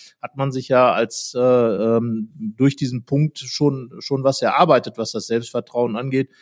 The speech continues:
hat einfach die Niederlage, äh, ab-, abgewenden können, die, die ja doch, äh, aufgrund der Chancen der Bayern eigentlich sehr wahrscheinlich war. Ähm, und ob das dann ein super Torwart ist oder eben eine gute Abwehrleistung, das, äh, ist dann auch völlig egal. Der Punkt war ganz, ganz, äh, viel wert.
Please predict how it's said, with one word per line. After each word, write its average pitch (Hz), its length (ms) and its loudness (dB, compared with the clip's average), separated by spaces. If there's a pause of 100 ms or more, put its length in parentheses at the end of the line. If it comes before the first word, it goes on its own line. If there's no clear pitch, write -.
(340)
hat 123 160 0
einfach 135 380 2
die 117 160 0
Niederlage, 120 1200 4
äh, - 20 -10
ab-, - 220 -16
abgewenden 131 640 -2
können, 143 340 4
die, 123 280 -4
die 120 140 -12
ja 123 180 4
doch, 123 400 -2
äh, - 20 -16
aufgrund 117 640 -4
der 120 80 2
Chancen 127 400 -6
der 113 100 -4
Bayern 123 380 2
eigentlich 127 320 -10
sehr 123 160 2
wahrscheinlich 117 520 0
war. 123 280 4 (580)
Ähm, 123 300 2
und 127 200 -4
ob 139 160 -4
das 143 180 2
dann 123 260 0
ein - 20 -10
super 131 320 -2
Torwart 139 380 4
ist 139 180 -4
oder 117 240 0
eben 123 280 -4
eine 120 180 -4
gute 135 280 -4
Abwehrleistung, 135 960 2
das, - 420 -6
äh, 120 240 0
ist 113 160 -8
dann 123 120 -2
auch 117 120 -4
völlig 131 300 -4
egal. 113 300 0
Der 123 100 0
Punkt 135 300 -12
war 117 400 0
ganz, 117 260 -4
ganz, - 400 -8
äh, 117 200 2
viel 127 280 0
wert. 127 300 4